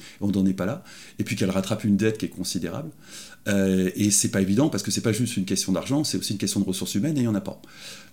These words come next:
Donc c'est, c'est, on est de toute façon devant une, au moins une décennie de transformation radicale,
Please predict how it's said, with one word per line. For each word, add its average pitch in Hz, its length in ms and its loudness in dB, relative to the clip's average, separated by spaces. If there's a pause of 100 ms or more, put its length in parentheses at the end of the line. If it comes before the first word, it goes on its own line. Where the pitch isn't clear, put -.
Donc 120 220 2
c'est, 123 160 6
c'est, 127 140 4
on 117 200 6
est 139 80 8
de 127 100 6
toute 117 140 0
façon 123 260 2
devant 120 280 6
une, 101 180 6
au 110 140 2
moins 131 140 6
une 120 40 8
décennie 117 320 4
de 127 40 0
transformation 101 580 2
radicale, 107 600 0